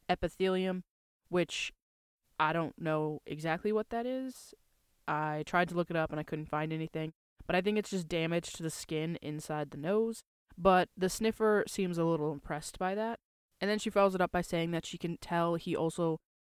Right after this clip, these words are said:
puts round things in his nose and asks if it's a pen or pencil, which he doesn't seem to like because he takes a sniff of her, which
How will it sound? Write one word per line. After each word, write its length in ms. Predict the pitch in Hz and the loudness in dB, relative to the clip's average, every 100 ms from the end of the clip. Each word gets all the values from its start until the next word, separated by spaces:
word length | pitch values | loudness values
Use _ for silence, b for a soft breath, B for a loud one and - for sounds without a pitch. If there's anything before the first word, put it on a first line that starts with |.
| _ _ | _ _
puts 240 | - 175 - | 2 2 2
round 360 | 175 156 165 | 0 2 2
things 260 | 170 170 170 | 0 0 0
in 80 | 160 | -2
his 180 | 156 165 | -2 -2
nose 420 | 160 156 175 170 | 0 2 2 -2
and 140 | 160 | -6
asks 420 | 151 160 - - - | -6 -6 -8 -12 -12
if 140 | 160 | -8
it's 140 | 147 | -8
a 40 | 151 | -8
pen 380 | - - 165 165 | -6 -4 -2 -2
or 160 | 131 | -6
pencil, 560 | - - 233 240 226 220 _ _ _ | -6 -6 -6 -2 -2 -4 _ _ _
which 260 | - 165 - - - | -2 0 -2 -10 -6
he 80 | 175 | -2
doesn't 380 | 170 160 - | 0 0 -4
seem 320 | - 160 151 156 | -6 -6 -6 -6
to 140 | 160 | -4
like 300 | 180 262 - | -2 -2 -4
because 300 | 175 180 170 | -2 0 -2
he 140 | 165 | -4
takes 300 | - 175 165 - | -4 -4 -4 -8
a 40 | |
sniff 460 | - 233 226 226 - | -8 -2 -2 -2 -2
of 140 | 190 - | -2 2
her, 300 | 214 208 - _ _ _ _ | 0 0 -2 _ _ _ _
which 260 | 170 - | -10 -10